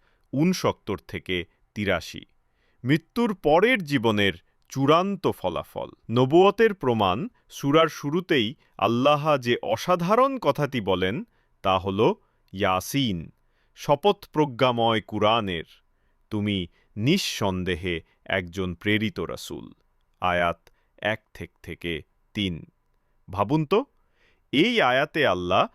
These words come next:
সরাসরি রাসূলুল্লাহ সাল্লাল্লাহু আলাইহি ওয়াসাল্লামকে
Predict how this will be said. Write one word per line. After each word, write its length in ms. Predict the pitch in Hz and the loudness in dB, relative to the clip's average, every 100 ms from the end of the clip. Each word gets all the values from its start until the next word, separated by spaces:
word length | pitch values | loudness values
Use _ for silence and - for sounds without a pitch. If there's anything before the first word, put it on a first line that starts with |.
| _ _ | _ _
সরাসরি 800 | - 147 190 254 247 233 220 220 | -2 2 4 4 2 -2 0 2
রাসূলুল্লাহ 640 | 143 - 143 143 147 156 | 0 0 -4 -2 2 2
সাল্লাল্লাহু 680 | 156 117 107 110 113 110 101 | 2 -2 -2 0 2 2 0
আলাইহি 200 | 101 101 | -2 -2
ওয়াসাল্লামকে 800 | 98 101 104 98 98 95 - 104 | -4 -4 -4 -2 -4 -4 -2 -2